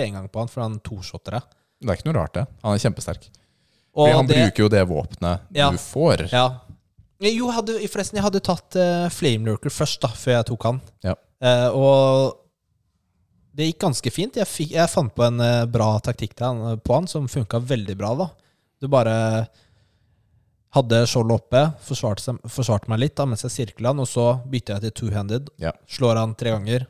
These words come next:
Speaker 2: Mm.
Speaker 1: og fortsatte sånn. Det tok jo ikke så mye helse da, siden jeg hadde drittvåpenet, men det gikk.
Speaker 2: Og
Speaker 1: Så det
Speaker 2: i
Speaker 1: var
Speaker 2: og for seg
Speaker 1: deilig.
Speaker 2: det samme jeg gjorde.
Speaker 1: Eh, og så han Dragon God etterpå. Det var ikke så veldig fet boss når du skal, eh,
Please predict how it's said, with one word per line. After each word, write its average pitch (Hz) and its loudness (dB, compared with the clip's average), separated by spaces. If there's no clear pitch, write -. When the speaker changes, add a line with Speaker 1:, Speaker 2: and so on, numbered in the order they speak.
Speaker 2:
Mm. 107 -6
Speaker 1:
og 123 0
fortsatte 110 -8
sånn. 135 -2
Det 147 -10
tok 147 -2
jo 131 0
ikke 156 -4
så 180 -6
mye 139 0
helse 127 -2
da, 139 4
siden 131 -4
jeg 113 0
hadde 110 -4
drittvåpenet, 120 -6
men 139 0
det 127 0
gikk. - -10
Speaker 2:
Og 123 -4
Speaker 1:
Så 175 -10
det 185 2
Speaker 2:
i 185 4
Speaker 1:
var 208 6
Speaker 2:
og 202 2
for 170 6
seg 127 6
Speaker 1:
deilig. 95 2
Speaker 2:
det 95 -4
samme 90 -4
jeg 82 -6
gjorde. 76 -10
Speaker 1:
Eh, 123 0
og 143 -4
så 135 2
han 123 -2
Dragon 110 -2
God 113 -2
etterpå. 135 -2
Det 120 -8
var 113 -2
ikke - -12
så 98 -10
veldig 65 -14
fet - -12
boss - -12
når 104 -12
du 95 -12
skal, 90 -12
eh, 78 -14